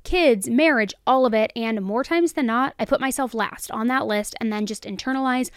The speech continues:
whatever my needs are or my feelings are, which is just a horrible habit. No self-care ever really happens.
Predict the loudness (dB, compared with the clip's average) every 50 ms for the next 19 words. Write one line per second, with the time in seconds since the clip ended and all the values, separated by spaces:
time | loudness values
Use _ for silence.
0 | -18 -20 _ _ -2 0 0 0 -2 -2 -2 0 2 2 4 4 4 2 2 2
1 | 0 2 2 2 0 0 -2 -2 0 0 0 0 -2 -2 -4 -2 -2 -2 -2 -2
2 | 0 0 0 0 0 -2 -2 -2 -4 -4 -4 -8 -8 -8 -4 -4 -4 -4 -4 -4
3 | -2 0 2 2 2 0 -2 -4 -4 -6 -8 -8 -8 -8 -12 -12 -16 _ -20 -20
4 | _ _ _ 0 2 4 4 4 4 2 0 0 0 -2 -2 0 2 2 0 0
5 | -2 -4 -6 -4 -4 -6 -6 -6 -6 -8 -8 -10 -10 -10 -10 -10 -8 -8 -10 -10